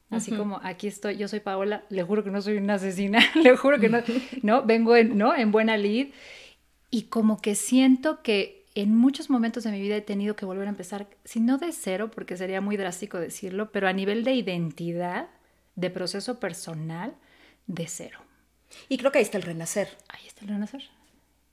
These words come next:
Speaker 1: Sí, sí, ahí, ahí es a, a lo que voy. Y, y, y creo que eso es como una experiencia que me ha hecho madurar mucho, pero también me ha tambaleado muchísimo. O sea, lo que significa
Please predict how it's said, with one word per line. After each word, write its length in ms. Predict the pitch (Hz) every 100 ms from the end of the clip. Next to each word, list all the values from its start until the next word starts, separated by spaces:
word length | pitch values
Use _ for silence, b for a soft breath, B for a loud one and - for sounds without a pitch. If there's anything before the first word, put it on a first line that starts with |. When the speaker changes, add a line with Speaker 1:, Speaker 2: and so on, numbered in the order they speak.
| _ _
Speaker 1:
Sí, 220 | - 254
sí, 220 | - 339
ahí, 240 | 202 208 214
ahí 160 | 220 220
es 100 | 226
a, 60 | 254
a 200 | 214 208
lo 140 | 196
que 60 | 190
voy. 200 | 202 202 B B B B
Y, 400 | 208 202 202 196
y, 200 | - 196 - _ -
y 160 | 220
creo 260 | - 240 254
que 80 | 277
eso 160 | 269 262
es 80 |
como 160 | 254 233
una 100 | 233
experiencia 400 | 233 - 208 220
que 60 | 208
me 80 | 202
ha 40 |
hecho 120 | 196 208
madurar 360 | 190 180 185
mucho, 320 | 190 175 - - b b b b _
pero 280 | 214 196 180
también 540 | 185 180 175 185 185
me 140 | 180 175
ha 160 | 175 175
tambaleado 600 | 170 170 170 - 151 -
muchísimo. 500 | 269 - - - b b b _
O 40 | 190
sea, 140 | 190
lo 160 | 190 180
que 120 | 175
significa 1000 | 202 185 190 190 220 214 - 226 233